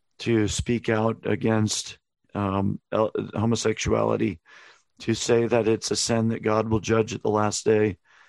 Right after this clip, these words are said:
uh, to make any of those kinds of things. And so, um, I, you know, our anticipation would be, um, that social pressure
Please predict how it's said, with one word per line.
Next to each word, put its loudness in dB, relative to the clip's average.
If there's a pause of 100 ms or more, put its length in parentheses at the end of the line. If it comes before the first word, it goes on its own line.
(420)
uh, 0
to -2
make 0
any 0
of -2
those 2
kinds -2
of -12
things. -4 (1040)
And 0
so, 2 (680)
um, 0
I, 2 (300)
you -2
know, 4
our 4
anticipation 0
would -2
be, 0 (540)
um, 0
that 0
social 2
pressure -2